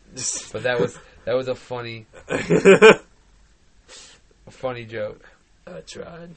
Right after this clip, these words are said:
Speaker 1: <laughs> It was a pretty bad pun. <laughs>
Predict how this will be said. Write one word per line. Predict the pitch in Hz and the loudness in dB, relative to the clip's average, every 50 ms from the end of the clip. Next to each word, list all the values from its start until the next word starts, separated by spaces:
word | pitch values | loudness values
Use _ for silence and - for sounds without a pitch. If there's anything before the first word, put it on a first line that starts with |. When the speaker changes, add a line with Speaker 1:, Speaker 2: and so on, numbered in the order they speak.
| - - | -14 -10
Speaker 1:
<laughs> | 135 135 156 170 156 175 175 160 190 196 170 - - _ _ _ _ _ _ _ _ _ _ _ - - - - - - - | -6 -2 0 0 0 0 0 0 2 2 2 0 -2 _ _ _ _ _ _ _ _ _ _ _ -20 -20 -20 -20 -20 -20 -16
It | - 107 | -12 -10
was | 110 107 104 98 | -10 -10 -10 -12
a | 95 | -16
pretty | 92 - 117 101 98 | -16 -14 -14 -12 -12
bad | 98 95 95 101 98 95 98 98 - | -12 -10 -10 -10 -8 -8 -10 -12 -12
pun. | - 113 - - 202 185 170 - - - - - | -12 -12 -12 -12 -14 -20 -20 -20 -20 -20 -18 -14
<laughs> | - - - 190 196 170 - 330 - - | -12 -6 -2 -2 0 0 0 -2 -4 -6